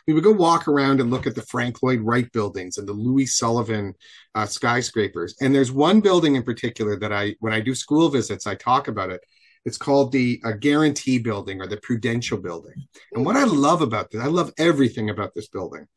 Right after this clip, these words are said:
But when you're, uh, let's say, three or four,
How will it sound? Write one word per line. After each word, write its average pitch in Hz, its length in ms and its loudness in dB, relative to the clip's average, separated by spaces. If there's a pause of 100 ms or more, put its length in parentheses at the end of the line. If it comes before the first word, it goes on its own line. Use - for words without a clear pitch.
(380)
But 127 280 -2
when 156 200 4
you're, 165 400 4
uh, 143 60 0
let's 208 260 2
say, 190 180 4
three 208 200 2
or 185 60 4
four, - 280 -10